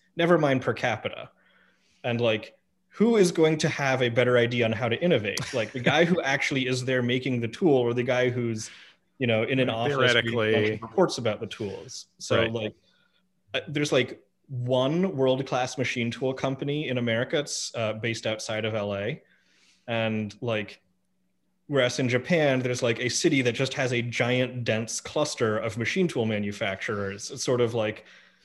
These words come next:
Speaker 1: the same way that L A is just where all the creative types are bouncing their ideas off of each other and being like, "What if we, you know, take this, your idea for a movie and change it in this way? Wouldn't that be cool?" Like,
Speaker 2: <laughs>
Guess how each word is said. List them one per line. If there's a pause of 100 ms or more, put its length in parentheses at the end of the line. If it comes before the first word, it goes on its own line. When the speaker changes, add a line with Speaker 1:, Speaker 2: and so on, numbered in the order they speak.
Speaker 1:
the
same
way
that
L
A
is
just
where
all
the
creative
types
are
bouncing
their
ideas
off
of
each
other
and
being
like,
"What
if
we, (380)
you
know, (500)
take
this,
your
idea
for
a
movie
and
change
it
in
this
way?
Wouldn't
that
be
cool?" (140)
Like, (540)
Speaker 2:
<laughs>